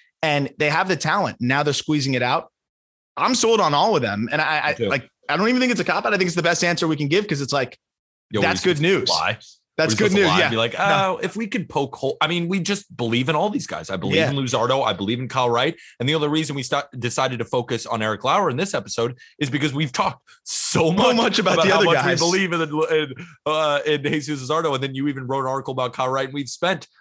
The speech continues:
Speaker 2: multiple episodes so far talking about Kyle Wright. So we'll move on to the fourth question. And this one was recently asked. It was a new addition. And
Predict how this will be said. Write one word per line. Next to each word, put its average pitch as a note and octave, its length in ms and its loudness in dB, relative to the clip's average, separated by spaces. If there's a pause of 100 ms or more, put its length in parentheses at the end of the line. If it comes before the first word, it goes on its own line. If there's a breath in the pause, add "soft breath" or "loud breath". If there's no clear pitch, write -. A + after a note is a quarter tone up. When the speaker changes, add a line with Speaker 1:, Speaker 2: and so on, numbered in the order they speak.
Speaker 2:
multiple C3+ 360 0
episodes G2 360 -2
so G2 100 0
far F#2 220 -2
talking F#2+ 260 -8
about E2+ 180 -6
Kyle F#2 220 -4
Wright. E2+ 260 -4 (260 loud breath)
So - 120 -2
we'll D#3+ 80 2
move E3 320 2
on C3+ 300 0
to C3+ 180 -4
the A#2 140 0 (380)
fourth F3 400 0 (300 soft breath)
question. C3 480 0
And C3+ 200 0
this A#3 160 0
one D3+ 180 0
was F#2+ 180 -4 (180)
recently G#2 760 -2
asked. G2 320 -2
It B2+ 60 -4
was G#2 140 -6
a G2 60 -4
new C#3+ 340 0
addition. G2+ 760 -2 (380 loud breath)
And C#3 260 0